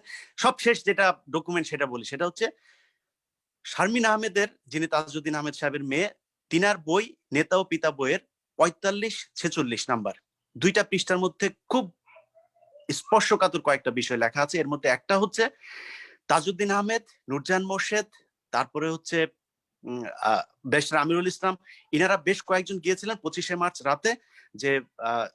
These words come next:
"মুজিব সাহেব, আপনি যেহেতু, আহ, বঙ্গবন্ধু, আপনি যেহেতু এই এখন আমাদেরকে যেহেতু আলাদা হ-, ইয়ে হয়ে যেতে হবে, আমাদেরকে,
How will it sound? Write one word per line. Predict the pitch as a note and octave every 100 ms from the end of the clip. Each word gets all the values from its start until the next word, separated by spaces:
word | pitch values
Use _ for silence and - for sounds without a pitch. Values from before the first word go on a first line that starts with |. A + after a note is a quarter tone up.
| _ - - - B2
"মুজিব | B2 B2 C#3+
সাহেব, | - F3+
আপনি | E3+ - C#3+
যেহেতু, | C#3+ D3 E3 E3 _ -
আহ, | A2+ G#2 G#2
বঙ্গবন্ধু, | A#2+ B2+ C#3 D3+
আপনি | D#3+ -
যেহেতু | C3 C#3+ C3+ D3+ C#3+ - - - _ -
এই | C3+ A#2 A#2 - _ _ _ _ _ _ _ _ _
এখন | - A#2+ D3
আমাদেরকে | C3 C3 C#3 D3
যেহেতু | C#3 C#3
আলাদা | C3 A#2 C3
হ-, | C#3+ C#3
ইয়ে | C3
হয়ে | D3 E3+
যেতে | F3 F#3
হবে, | F#3+
আমাদেরকে, | E3 C3 C3+ C3+ D3+